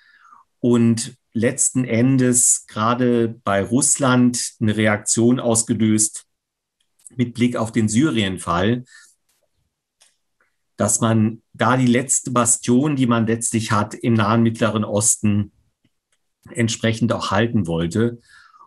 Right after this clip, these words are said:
Und Syrien ist das Opfer des Libyen-Konfliktes tatsächlich geworden.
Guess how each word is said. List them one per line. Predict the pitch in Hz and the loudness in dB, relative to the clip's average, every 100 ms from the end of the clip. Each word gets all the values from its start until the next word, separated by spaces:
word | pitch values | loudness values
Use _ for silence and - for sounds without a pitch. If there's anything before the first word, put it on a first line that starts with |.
| _ | _
Und | 120 104 | -2 -2
Syrien | 107 127 160 147 135 127 | 0 2 2 2 2 0
ist | 127 123 | -2 0
das | 117 - | 0 0
Opfer | 123 120 120 | -4 -2 -2
des | 110 - | 0 0
Libyen-Konfliktes | 120 151 156 147 139 131 - 131 127 127 117 | 0 2 0 0 -2 -2 0 -2 0 -2 -2
tatsächlich | - 117 120 110 107 - | -2 -2 -2 -2 -6 -6
geworden. | 104 95 92 110 127 127 131 | -4 0 0 2 2 2 0